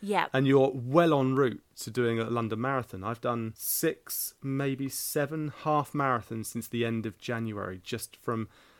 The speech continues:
Speaker 2: the Farnborough Half Marathon, the London Half Marathon, and training runs.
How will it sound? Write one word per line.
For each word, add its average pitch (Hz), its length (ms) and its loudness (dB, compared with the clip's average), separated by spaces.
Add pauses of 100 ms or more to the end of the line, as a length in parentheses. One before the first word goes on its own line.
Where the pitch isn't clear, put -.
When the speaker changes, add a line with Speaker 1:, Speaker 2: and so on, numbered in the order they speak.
(220)
Speaker 2:
the 120 60 -14
Farnborough 139 360 2
Half 117 300 -2
Marathon, 113 640 -4
the 117 80 0
London 120 340 2
Half 110 280 -4
Marathon, 110 460 -4 (100)
and 117 120 -6
training 110 460 0
runs. 92 440 -12